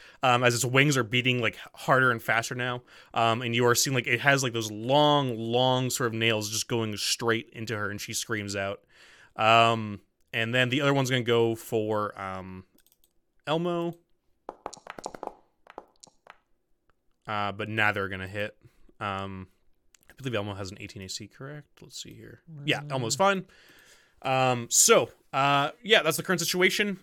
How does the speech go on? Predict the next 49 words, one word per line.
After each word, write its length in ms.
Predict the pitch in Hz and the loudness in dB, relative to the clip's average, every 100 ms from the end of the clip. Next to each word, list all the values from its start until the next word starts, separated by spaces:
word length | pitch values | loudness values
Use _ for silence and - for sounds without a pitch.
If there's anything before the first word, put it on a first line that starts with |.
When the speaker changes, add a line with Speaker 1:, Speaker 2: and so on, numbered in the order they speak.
| - | -4
Speaker 1:
Um, 420 | 160 156 156 151 151 | 2 4 2 0 -4
you 440 | 135 156 156 151 | -4 -2 -2 -2
are 520 | 147 147 147 151 147 - | 0 2 2 0 -4 -4
back 160 | 143 151 | 2 2
to 100 | 147 | 2
your 140 | 143 147 | -4 -2
turn 220 | 151 139 | -4 -2
now. 300 | 147 151 151 - - _ | 0 0 -4 -14 -20 _
Um, 280 | 113 113 113 | 0 0 0
it 100 | 113 | -2
seems 200 | - 131 | -2 -2
like 180 | 113 101 | -4 2
Bari 320 | 131 127 127 | 4 4 2
has 200 | 127 117 | 0 -2
rejoined 440 | 123 117 127 123 | -4 -2 -2 0
you, 280 | 120 123 120 - 127 | -2 -2 -4 -8 -4
and 440 | 110 107 104 98 123 | -2 0 -4 -6 -6
some 220 | - 107 | -6 -2
guards 300 | 107 107 110 | 0 0 -2
are 60 | |
now 160 | 110 101 | -4 -6
here 180 | 95 104 | -6 -8
to 80 | 95 | -6
help 260 | 104 92 | -8 -12
attack 340 | 104 - 98 - | -14 -8 -8 -8
these 220 | 95 - | -8 -8
creatures. 540 | 98 92 107 - - _ _ _ _ _ _ - | -8 -14 -18 -20 -20 _ _ _ _ _ _ -10
Um, 60 | 98 | -8
Speaker 2:
So 680 | 127 139 131 135 131 131 135 - | -6 -4 -2 2 2 2 -2 -4
Griff 200 | 160 151 | -4 -2
will 100 | 165 | 0
scream 500 | - - 160 147 131 | 0 0 0 2 0
to 160 | - 127 | 0 0
Bari, 380 | 143 147 143 - | 2 4 2 2
"Bari, 440 | 202 220 208 185 | 0 2 2 4
get 160 | 247 214 | 4 6
the 80 | |
one 160 | 226 233 | 6 6
that's 120 | 220 | 4
got 240 | - 208 208 | 6 4 6
Naomi. 440 | 214 208 160 127 | 6 8 10 10
Look, 200 | 202 214 | 8 6
it 60 | 170 | 2
looks 180 | 185 180 | 0 2
like 100 | 196 | 2
it's 100 | 180 | 6
gonna 180 | 202 | 6
fly 420 | 190 - 202 208 214 | 4 6 10 12 12
off." 420 | 196 131 - | 10 8 2